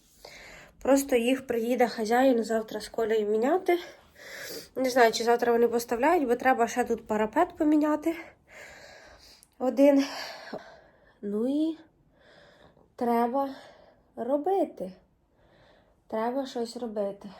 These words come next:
<laughs> Роботи, звісно, тут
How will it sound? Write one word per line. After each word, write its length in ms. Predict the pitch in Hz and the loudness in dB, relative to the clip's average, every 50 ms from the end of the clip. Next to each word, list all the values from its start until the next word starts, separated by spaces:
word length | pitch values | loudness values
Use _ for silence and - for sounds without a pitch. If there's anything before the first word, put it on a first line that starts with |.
| - - - - - - | -20 -20 -20 -16 -12 -12
<laughs> 240 | 185 - 233 208 - - _ - 302 311 294 - - - - - - - - - - - - _ _ _ _ _ _ - | -10 -8 -8 -10 -10 -12 _ -20 -18 -18 -18 -18 -20 -20 -20 -20 -20 -20 -20 -20 -20 -20 -20 _ _ _ _ _ _ -12
Роботи, 480 | 220 214 214 208 247 285 277 294 285 - | -10 -8 -6 -4 -2 -2 -2 -2 -4 -4
звісно, 480 | 240 226 226 240 262 269 - - 254 240 | -4 -2 -2 -2 -4 -4 -6 -8 -8 -6
тут 280 | - 247 247 247 - | -6 -6 -8 -8 -10